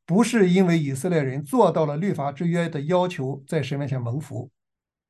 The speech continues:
而是他们没有做到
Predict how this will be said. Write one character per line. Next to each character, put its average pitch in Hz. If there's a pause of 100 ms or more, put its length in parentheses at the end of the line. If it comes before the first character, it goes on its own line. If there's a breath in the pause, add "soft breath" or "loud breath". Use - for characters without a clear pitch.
(600)
而 143
是 139 (220)
他 160
们 139
没 151
有 139
做 156
到 139